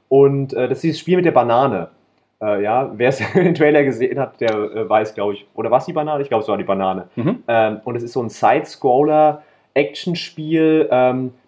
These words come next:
Speaker 1: du bist praktisch Deadpool und machst so ganz komische Verrenkungen und schießt auf Bratpfannen und die Kugeln werden abgeleitet und treffen dann die Gegner auf der anderen Seite und, äh, soll unglaublich viel Spaß machen,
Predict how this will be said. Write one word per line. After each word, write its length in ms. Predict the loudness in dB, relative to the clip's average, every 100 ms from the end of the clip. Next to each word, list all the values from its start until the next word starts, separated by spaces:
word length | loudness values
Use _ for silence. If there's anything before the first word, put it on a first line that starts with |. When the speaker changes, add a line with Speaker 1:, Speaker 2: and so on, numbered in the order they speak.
| _ _ -12
Speaker 1:
du 80 |
bist 360 | -4 -4 -6 -12
praktisch 420 | -6 -4 -2 -2
Deadpool 580 | 0 0 -2 -6 -4 -4 -8 _ _ _ -8
und 300 | -6 -6 -2
machst 260 | -4 -2
so 100 | -2
ganz 360 | 0 0 -2 -4
komische 320 | 0 0 -2
Verrenkungen 580 | -4 0 0 2 2 2
und 160 | -2 -6
schießt 440 | -6 -4 -4 0
auf 160 | -2 0
Bratpfannen 680 | 2 4 2 0 0 0 -2
und 140 | -6
die 80 | -8
Kugeln 320 | -4 0 0
werden 140 | -2
abgeleitet 580 | -4 -2 0 4 4 2
und 220 | -4 -8 -4
treffen 300 | -4 -4 -4
dann 240 | -4 -4
die 80 | -4
Gegner 480 | -4 -2 -2 0 0
auf 120 | 0
der 100 | -2
anderen 180 | -2 -2
Seite 420 | 0 0 0 -6 -8 _ _ 2
und, 420 | 4 2 -2 -6
äh, 100 | -2
soll 240 | 0 0 0
unglaublich 580 | 2 4 4 4 2 -4
viel 140 | -8 -8
Spaß 420 | 0 2 2 0
machen, 460 | -6 -6 -6 -8